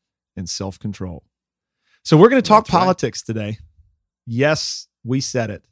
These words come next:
Speaker 1: We're gonna talk politics today. So
Speaker 2: Oh, no.
Speaker 1: so it,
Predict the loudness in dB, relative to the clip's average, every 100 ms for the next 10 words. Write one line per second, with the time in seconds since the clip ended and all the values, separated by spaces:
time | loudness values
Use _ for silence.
0 | _ -2 0 0 -2 0 -2 0 -4 -2
1 | 0 2 4 4 4 -2 -4 -4 -4 -4
2 | -4 -2 -2 -2 -2 -4 -4 -6 -8 -12
3 | _ _ _ _ -2 2 2 2 0